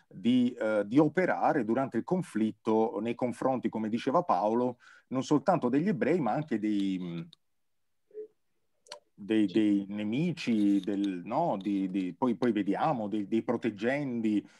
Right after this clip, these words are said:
dei congiunti di ribelli e così via. Eh, la cosa interessante, ehm, è che, eh, queste, queste disposizioni crescono,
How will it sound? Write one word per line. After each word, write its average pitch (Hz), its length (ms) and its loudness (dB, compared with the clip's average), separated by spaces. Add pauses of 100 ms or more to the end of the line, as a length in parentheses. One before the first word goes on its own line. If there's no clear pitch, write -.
(200)
dei 104 240 -2
congiunti 120 580 -2
di 113 100 2
ribelli 107 640 2
e 101 40 0
così 107 280 -2
via. 80 280 -8 (480)
Eh, 110 360 4
la 127 160 4
cosa 240 180 4
interessante, 131 1200 2
ehm, 107 1000 -4
è 151 160 -2
che, 185 200 0 (240)
eh, - 300 -10
queste, 196 360 0
queste - 260 0
disposizioni 175 760 0
crescono, - 680 -6